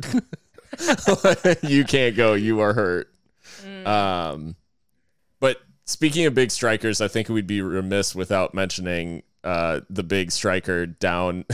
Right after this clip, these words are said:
Speaker 1: <laughs> down the road from Liverpool, uh, who is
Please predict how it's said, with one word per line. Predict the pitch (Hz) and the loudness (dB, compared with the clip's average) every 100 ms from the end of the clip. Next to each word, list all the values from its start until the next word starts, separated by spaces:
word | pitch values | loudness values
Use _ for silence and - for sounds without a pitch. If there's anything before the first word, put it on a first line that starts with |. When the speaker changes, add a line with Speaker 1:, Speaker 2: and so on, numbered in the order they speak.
| - | -4
Speaker 1:
<laughs> | 147 107 | -6 0
down | 120 113 | 0 0
the | 101 | -2
road | 92 101 95 | 0 0 0
from | 98 90 | -4 -4
Liverpool, | 90 90 85 92 87 87 _ | -4 -4 -4 -2 -2 -2 _
uh, | - 90 87 85 73 - 98 | -4 0 2 2 0 -4 -4
who | 107 95 92 87 - _ | -2 -2 -2 -2 -6 _
is | 98 92 90 85 - | -4 -2 -2 -4 -10